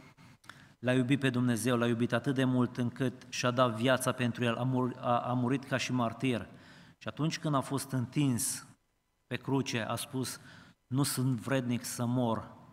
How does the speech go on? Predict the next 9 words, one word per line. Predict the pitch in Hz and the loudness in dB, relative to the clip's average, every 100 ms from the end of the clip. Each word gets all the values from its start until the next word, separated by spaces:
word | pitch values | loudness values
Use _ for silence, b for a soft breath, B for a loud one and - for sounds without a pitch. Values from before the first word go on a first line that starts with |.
| - | -8
ca | 120 | -6
și | - | -2
Mântuitorul | 127 123 123 123 113 127 113 113 | -2 -2 0 -2 0 -2 0 0
meu. | 113 110 98 - - - _ _ _ _ - - _ _ _ _ _ _ _ _ _ _ _ _ - - _ _ _ _ _ - | 0 0 -2 -10 -20 -20 _ _ _ _ -20 -20 _ _ _ _ _ _ _ _ _ _ _ _ -20 -20 _ _ _ _ _ -2
Întoarceți | 139 135 131 135 - | 0 2 0 -2 -4
crucea | - 123 113 | -2 -2 -2
și | 110 110 | -4 -4
puneți-mă | 127 123 - 123 117 | -4 -4 -4 -2 -2
cu, | 113 - 113 110 98 | -4 -4 -4 -4 -8